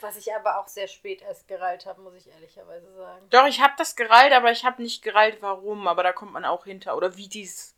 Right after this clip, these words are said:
Speaker 2: schafft, dass sie so alt geworden ist. Genau, und wir begleiten die halt während, äh,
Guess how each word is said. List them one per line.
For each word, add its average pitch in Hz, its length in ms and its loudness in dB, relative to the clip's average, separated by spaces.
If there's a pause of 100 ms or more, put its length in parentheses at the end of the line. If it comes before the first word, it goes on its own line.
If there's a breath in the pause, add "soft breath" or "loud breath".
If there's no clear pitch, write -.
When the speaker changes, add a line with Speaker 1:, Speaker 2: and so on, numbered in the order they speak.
(160)
Speaker 2:
schafft, - 580 0 (100)
dass 180 220 -6
sie 180 220 -20
so 143 300 -20 (300)
alt 185 420 -4
geworden 175 440 -8
ist. - 280 -14 (1300)
Genau, 214 400 6
und 214 180 -6
wir 220 100 -8
begleiten 214 400 4
die 214 160 -10
halt 202 200 -6
während, 202 340 -12
äh, 185 300 -2